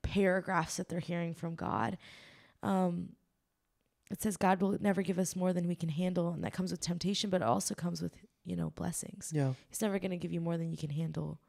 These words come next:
Speaker 1: spiritually. Um, so God knows where you're at. Just trust his timing and just keep,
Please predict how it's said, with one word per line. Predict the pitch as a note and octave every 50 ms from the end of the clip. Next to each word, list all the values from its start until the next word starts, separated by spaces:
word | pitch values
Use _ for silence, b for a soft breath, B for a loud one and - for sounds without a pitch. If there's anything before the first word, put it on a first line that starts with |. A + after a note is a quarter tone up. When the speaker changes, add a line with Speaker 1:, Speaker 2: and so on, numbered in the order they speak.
| _ _ _ _ -
Speaker 1:
spiritually. | - - - - E3+ F3+ G3 - - - - - - - - - _ b b b b b b b b b b b b b b b b b b b b b _ _ _ _ -
Um, | - F#3 F#3 F3+ E3+ E3 D#3+ D#3 D#3+ D#3+ E3 - _ _ _ _ _ _ -
so | - - G#3
God | G3 - B3 C4+ B3+
knows | B3 - -
where | G3+ G3
you're | F#3 F3 E3
at. | D#3+ E3 F3 G3 G3
Just | - - G#3 - -
trust | - G#3 G3 - -
his | G3+ -
timing | - F#3 F#3 F3+ F3+ F#3 F#3+ F#3+ F#3+ F#3
and | E3+ D#3
just | - E3+ - -
keep, | - - F#3+